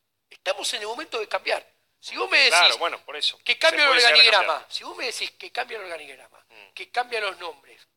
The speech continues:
Speaker 1: que cambia la política, que el Banco Central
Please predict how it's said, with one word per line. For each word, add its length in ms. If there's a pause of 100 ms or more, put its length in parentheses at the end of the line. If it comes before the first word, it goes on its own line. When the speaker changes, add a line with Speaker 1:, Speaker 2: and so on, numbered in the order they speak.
Speaker 1:
que 200
cambia 360
la 140
política, 580 (680)
que 420
el 140
Banco 440
Central 680